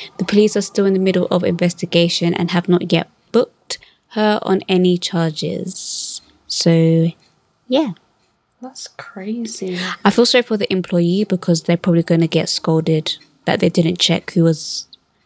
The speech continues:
Speaker 1: behind them.
Speaker 2: Perhaps.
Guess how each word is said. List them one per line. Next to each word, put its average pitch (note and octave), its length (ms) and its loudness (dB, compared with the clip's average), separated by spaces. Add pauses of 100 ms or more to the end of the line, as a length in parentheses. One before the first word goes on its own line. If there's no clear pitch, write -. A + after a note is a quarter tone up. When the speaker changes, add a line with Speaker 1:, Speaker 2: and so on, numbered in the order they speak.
(120)
Speaker 1:
behind E3 440 0
them. D#3 280 -2 (380)
Speaker 2:
Perhaps. - 960 -6